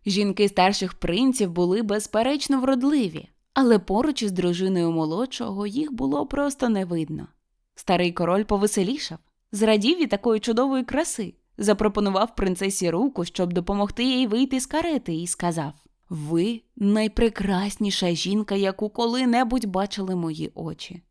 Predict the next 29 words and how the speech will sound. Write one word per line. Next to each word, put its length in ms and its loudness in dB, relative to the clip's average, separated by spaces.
І 140 0
більше 480 -4
за 140 0
всіх 520 -8
гідні 560 -2
сидіти 500 -4
на 120 0
іспанському 680 -2
троні 480 -4
поруч 480 0
із 100 -2
моїм 340 0
молодшим 680 -4
сином". 580 -6
Увечері 680 0
був 200 0
великий 380 0
бенкет, 520 -4
і 100 0
король 360 2
побажав, 720 -4
щоб 380 -2
принцеса 560 -4
сиділа 460 -2
поруч 500 -2
за 160 -2
столом 520 -2
із 120 -2
ним. 260 -8